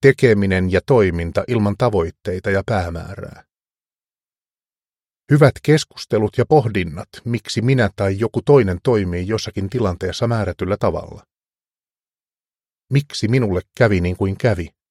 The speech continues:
Miten minusta tuli minä, joka nyt olen? Nämä ovat kysymyksiä, jotka pyörivät nykyään hyvin usein mielessäni. Miksi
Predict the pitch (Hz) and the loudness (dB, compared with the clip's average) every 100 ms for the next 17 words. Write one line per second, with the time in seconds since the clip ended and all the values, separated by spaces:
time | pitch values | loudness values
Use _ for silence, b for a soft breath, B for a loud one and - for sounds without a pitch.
0 | _ _ _ _ _ 127 147 147 107 104 | _ _ _ _ _ 2 4 6 6 6
1 | 143 131 - 117 127 123 143 156 90 78 | 4 2 0 -4 0 2 4 4 2 -2
2 | _ _ _ - 98 92 98 110 - 123 | _ _ _ 0 2 2 2 0 -2 0
3 | 92 - - _ _ _ _ _ _ _ | 0 -2 -8 _ _ _ _ _ _ _
4 | _ _ - 113 117 101 104 - 147 131 | _ _ -4 0 2 2 0 0 -2 -2
5 | 101 92 - 95 98 95 - 139 113 101 | -2 -4 -4 -2 -2 -4 -4 0 0 2
6 | 98 - 127 110 98 104 131 107 143 127 | -2 -2 -4 0 0 2 2 0 -2 -2
7 | 98 101 95 85 - 87 - - _ _ | 0 0 0 -2 -6 -12 -14 -20 _ _
8 | _ _ _ _ _ - 139 143 - | _ _ _ _ _ 0 0 0 -6